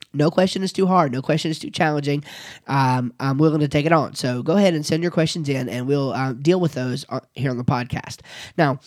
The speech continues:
we affirm, this is, uh, in regards to, to, to Darwin. What, we have to get the definitions right, all right? Now, we affirm the change of,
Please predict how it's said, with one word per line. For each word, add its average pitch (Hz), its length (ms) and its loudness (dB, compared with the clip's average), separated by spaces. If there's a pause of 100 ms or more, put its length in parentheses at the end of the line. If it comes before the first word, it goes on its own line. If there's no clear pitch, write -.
(400)
we 185 200 6
affirm, 156 480 4 (200)
this 147 200 -2
is, 170 220 0
uh, 156 260 6
in 160 140 4
regards 156 440 4
to, 139 300 4 (100)
to, 143 240 2
to - 200 0
Darwin. 143 540 2
What, 151 260 2 (240)
we 151 180 2
have 185 200 -2
to 269 80 -4
get 247 100 0
the 233 80 0
definitions 185 580 2
right, - 220 -12 (140)
all 127 160 -10
right? 113 200 -4 (300)
Now, 143 80 2
we 135 140 2
affirm 190 680 4 (280)
the 151 120 -2
change 156 520 2
of, 143 260 -2